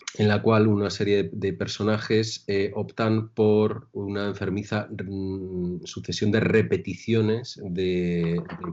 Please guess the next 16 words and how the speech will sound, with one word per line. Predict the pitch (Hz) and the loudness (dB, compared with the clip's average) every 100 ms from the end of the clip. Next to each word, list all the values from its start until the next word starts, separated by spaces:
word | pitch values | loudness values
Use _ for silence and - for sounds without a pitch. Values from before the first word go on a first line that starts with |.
| - | -10
cosas | 92 - 98 - | -12 -8 -8 -8
que | - 92 | -2 0
le | 87 85 82 | 2 2 0
gustaron | 80 85 - 95 92 92 | -2 -6 -4 -2 0 -2
de | - | -4
su | - | -4
vida, | 87 - 78 | -6 -6 -10
¿no? | 92 147 90 | -8 -4 -2
Es, | 87 - - | -2 -6 -10
es | 87 90 | -8 -6
un | 87 | -4
poco | 87 90 85 - - - - - _ | -2 -2 -4 -14 -20 -20 -20 -20 _
de | - 90 | -2 2
lo | 87 | 2
que | 90 | 2
trata | 92 92 87 90 90 87 82 82 | 0 0 0 0 2 2 0 -4